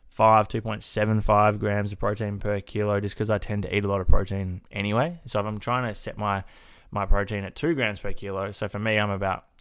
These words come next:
eighty-five kilos, I think, at the moment. Um, so I'm only eating a hundred and seventy grams of protein a day if I'm doing two grams per kilo, which is not much for me, 'cause I usually get anywhere between t-, kind of two twenty to two fifty grams. So protein stays the same.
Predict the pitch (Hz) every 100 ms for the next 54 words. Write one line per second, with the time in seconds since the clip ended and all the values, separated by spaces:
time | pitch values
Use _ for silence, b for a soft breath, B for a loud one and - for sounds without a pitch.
0 | - 98 98 92 92 92 98 95 101 -
1 | 110 104 104 110 110 107 107 139 190 -
2 | B B B B B - 104 104 104 113
3 | 113 110 117 120 101 101 107 92 92 104
4 | 98 92 - 107 98 98 95 - 98 98
5 | 98 95 101 95 101 95 92 87 101 95
6 | 95 92 - - 98 95 90 - - _
7 | 110 113 107 117 107 98 - - _ -
8 | 101 87 - 101 101 104 98 101 98 -
9 | - 104 _ 104 101 98 95 101 95 -
10 | - - 101 95 - 107 - 107 104 98
11 | 107 98 - 101 - 95 101 95 95 -
12 | B B B B B - 120 120 117 -
13 | _ - 143 151 156 135 - 127 135 123
14 | - 107 107 104